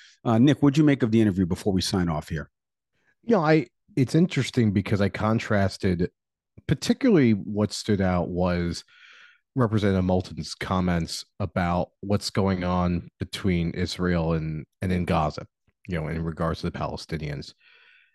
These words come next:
Speaker 2: And he offered a measured response. You know, this is a veteran who talked about, you know, being mindful of that Israel has a right to defend itself, but it also has the right to protect innocent Palestinians. You know, that, that's a quote from your interview.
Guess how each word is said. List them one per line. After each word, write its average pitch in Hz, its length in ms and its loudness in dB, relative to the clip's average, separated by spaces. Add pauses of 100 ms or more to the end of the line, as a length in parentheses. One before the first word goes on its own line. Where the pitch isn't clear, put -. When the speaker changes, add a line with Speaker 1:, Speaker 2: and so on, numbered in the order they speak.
(180)
Speaker 2:
And 107 420 2
he 123 160 4
offered 151 280 2
a 117 40 2
measured 113 420 2
response. 113 720 -4 (220)
You 85 100 -2
know, 82 60 0
this 90 180 -2
is 104 80 -2
a 101 60 0
veteran 98 340 0
who 92 100 -6
talked - 400 -4
about, 85 400 -4 (680)
you - 40 -8
know, 101 80 -2
being 95 240 0
mindful 90 480 0
of 82 160 -4 (500)
that - 140 -2
Israel 185 300 2
has 113 120 0
a 101 60 2
right 101 320 0
to - 100 -2
defend 117 440 0
itself, 82 460 -2
but 101 120 2
it 101 40 4
also 131 280 0
has 101 240 -2
the 95 100 -8
right 95 320 -2
to 95 300 -4
protect - 480 -8
innocent 92 340 -4
Palestinians. - 600 -8 (280)
You 92 60 -2
know, 95 80 2
that, 107 160 -2
that's 95 240 0
a 101 40 -6
quote - 380 -4
from 78 200 -8
your 78 160 -2
interview. 76 380 -4